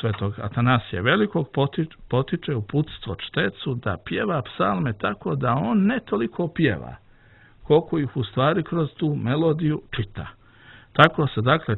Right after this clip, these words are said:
čitaju i psalmi, kao što smo rekli, i parimije, a slični psalmi na jutrenju i antifoni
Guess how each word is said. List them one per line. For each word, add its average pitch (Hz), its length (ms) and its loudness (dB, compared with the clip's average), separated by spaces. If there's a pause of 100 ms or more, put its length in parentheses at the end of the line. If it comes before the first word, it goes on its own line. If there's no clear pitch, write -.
čitaju 98 340 -2
i 95 60 -10
psalmi, 190 520 2
kao 190 220 -6
što - 120 -14
smo - 200 -6
rekli, 120 340 -4
i 95 60 -4
parimije, 175 720 2
a - 60 -12 (120)
slični 131 400 -2
psalmi 170 480 2
na 156 100 4
jutrenju 156 560 0
i 120 80 6
antifoni 135 600 0